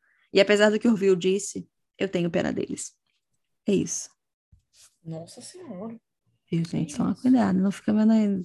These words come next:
Speaker 1: vocês recebem esses presentes, entendeu? Tem que, tem que saber direito o que que tá acontecendo.
Speaker 2: É que, é,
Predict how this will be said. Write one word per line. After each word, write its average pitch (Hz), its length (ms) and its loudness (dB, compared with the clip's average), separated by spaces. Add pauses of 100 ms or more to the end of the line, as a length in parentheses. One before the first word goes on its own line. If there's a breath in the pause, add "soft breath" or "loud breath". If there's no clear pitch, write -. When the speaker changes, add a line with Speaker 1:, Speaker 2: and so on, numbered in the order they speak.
(120)
Speaker 1:
vocês - 260 2
recebem 196 380 2
esses 185 200 -4
presentes, 190 680 4
entendeu? 190 340 -2
Tem 202 120 -6
que, - 180 -20
tem 214 160 0
que - 60 -8
saber 233 320 0
direito 269 360 -2
o - 40 -20
que - 120 -16
que - 60 -20
tá - 120 -8
acontecendo. 240 760 -6
Speaker 2:
É 196 40 -10
que, - 200 -20 (200)
é, 190 300 0